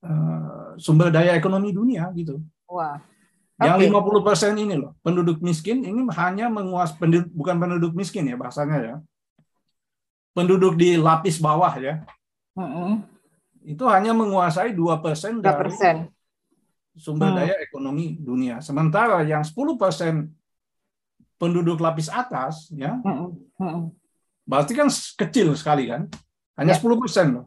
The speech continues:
Speaker 1: ya. Itu menguasai tujuh puluh enam persen dari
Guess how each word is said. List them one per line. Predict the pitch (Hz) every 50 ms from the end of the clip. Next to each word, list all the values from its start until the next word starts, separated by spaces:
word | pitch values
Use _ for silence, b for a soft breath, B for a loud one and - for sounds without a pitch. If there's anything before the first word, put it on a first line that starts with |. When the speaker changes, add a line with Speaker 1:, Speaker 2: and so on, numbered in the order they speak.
| - 165
Speaker 1:
ya. | 139 175 190 - - _
Itu | - 208 196 220 320
menguasai | 294 254 220 208 208 202 165 - 254 277 277 - -
tujuh | 208 214 190 180 214 196
puluh | 202 196 190 190 175
enam | 160 160 185 214 233 240 226 226 _ _ _ _ _ _ _ _ _ _ _ _ _ _ _ _ _ _ _ _ _ _ _ _ _ _ _ _ _ _ _ _ - -
persen | 170 165 160 202 208 240 233 170
dari | 147 156 156 165 202 226 220 - -